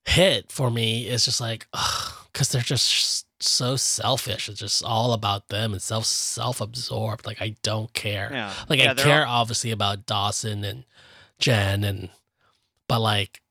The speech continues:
Speaker 1: obvi-, and you can't tell a teen story without talking about parents, you know?
Speaker 2: Yeah, but the, and they're all dropping the ball so spectacularly that it's just like,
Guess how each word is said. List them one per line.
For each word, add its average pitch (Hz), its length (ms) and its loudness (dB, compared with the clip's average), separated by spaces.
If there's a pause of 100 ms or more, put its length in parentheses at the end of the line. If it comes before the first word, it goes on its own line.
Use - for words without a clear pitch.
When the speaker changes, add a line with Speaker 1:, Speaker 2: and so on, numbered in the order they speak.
(500)
Speaker 1:
obvi-, 127 260 4
and 127 180 2
you 120 80 0
can't 127 300 2
tell 131 160 0
a 117 60 -2
teen 113 280 -2
story 117 440 0
without 101 600 -2
talking 113 180 2
about 90 180 0
parents, 107 640 -2
you 117 100 2
know? 87 220 0
Speaker 2:
Yeah, 127 260 0 (240)
but 143 200 -6
the, 165 120 -6
and 165 220 -4
they're 165 160 2
all 170 120 0
dropping 151 440 -4
the 139 80 -8
ball 143 180 -2
so 143 160 -8
spectacularly 113 840 -4
that 117 160 -2
it's 110 120 -10
just - 220 -10
like, 113 340 0